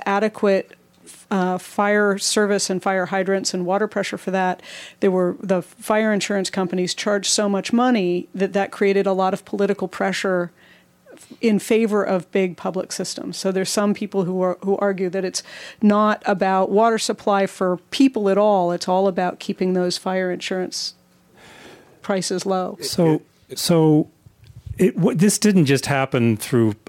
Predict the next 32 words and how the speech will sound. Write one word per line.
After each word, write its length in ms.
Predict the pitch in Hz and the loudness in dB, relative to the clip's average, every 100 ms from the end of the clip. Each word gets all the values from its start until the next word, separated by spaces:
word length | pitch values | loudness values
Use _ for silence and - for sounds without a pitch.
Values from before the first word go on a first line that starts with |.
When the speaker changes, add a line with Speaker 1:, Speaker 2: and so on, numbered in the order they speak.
| - | -16
Speaker 2:
a 80 | - | -12
political 440 | - 160 156 127 117 | -2 0 2 0 0
ex-, 200 | 117 190 | 0 2
it 40 | |
was 140 | 185 | 2
extremely 540 | 147 - - 160 151 117 | 2 0 2 4 4 2
controversial 840 | - 120 113 104 104 101 - 104 | 0 0 0 0 0 0 -4 -6
at 100 | 113 | -6
the 80 | - | -8
time. 400 | - 117 104 123 | -6 -6 -6 -6
There 160 | 127 120 | -2 0
was 200 | 110 120 | -2 0
an 100 | 110 | -2
environmental 680 | 104 120 120 117 143 165 143 | 0 2 2 2 2 2 2
outcry, 580 | 135 - 127 123 120 120 - | 0 0 0 2 0 -2 -4
uh, 360 | 117 113 113 | -2 0 -2
and 180 | 120 123 | -2 0
it 40 | 139 | 0
was 160 | 131 | 2
very 220 | 151 180 | 2 2
controversial. 640 | 175 160 160 160 - 110 101 - _ | 2 0 2 2 2 -2 -2 -12 _
It's, 220 | - - - _ | -12 -12 -12 _
describe 420 | - - 180 180 | -6 0 2 4
what 100 | 170 | 2
the 60 | - | 0
controversy 540 | 151 147 117 104 - | -2 0 0 -2 -4
was. 300 | - 170 - _ _ - - _ | -8 -10 -12 _ _ -20 -20 _
Speaker 1:
So 260 | - 302 269 | 2 2 4
the, 200 | 285 - - | 0 0 -2
the 160 | 254 | -2
controversy 800 | 285 311 339 311 294 277 294 269 - | 0 2 4 4 4 4 4 4 4
is 440 | 208 202 - - | 4 4 2 -2